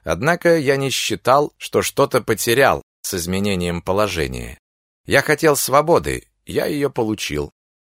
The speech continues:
Как бы это ни звучало сейчас в этой камере. Но тут я имею в виду свободы от привязанности и бизнеса,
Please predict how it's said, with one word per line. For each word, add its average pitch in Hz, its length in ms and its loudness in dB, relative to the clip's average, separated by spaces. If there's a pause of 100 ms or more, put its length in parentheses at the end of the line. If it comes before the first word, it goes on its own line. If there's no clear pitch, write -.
(160)
Как 104 240 -4
бы 101 100 0
это 95 200 0
ни 92 100 -2
звучало 80 480 0
сейчас 98 440 -4
в 69 100 -8
этой 90 280 -2
камере. 60 560 -6 (420)
Но 127 180 -4
тут 190 220 -2
я 139 260 0
имею 143 340 -2
в 110 40 -14
виду 123 260 -2
свободы 117 680 -2 (480)
от - 180 -2
привязанности 120 920 0
и 120 80 -6
бизнеса, 64 760 -8